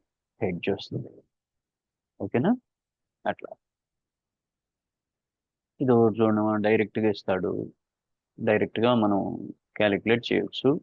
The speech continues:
ఈజీ మోడల్ ఇస్తున్నాడు. ఒక క్వశ్చన్ చూద్దాం. If the stopping potential is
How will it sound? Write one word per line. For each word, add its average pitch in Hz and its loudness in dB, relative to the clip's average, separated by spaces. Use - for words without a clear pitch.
ఈజీ 104 2
మోడల్ 98 2
ఇస్తున్నాడు. 95 -2
ఒక 92 -8
క్వశ్చన్ 98 -2
చూద్దాం. 95 0
If 135 2
the 139 4
stopping 156 2
potential 135 0
is 98 0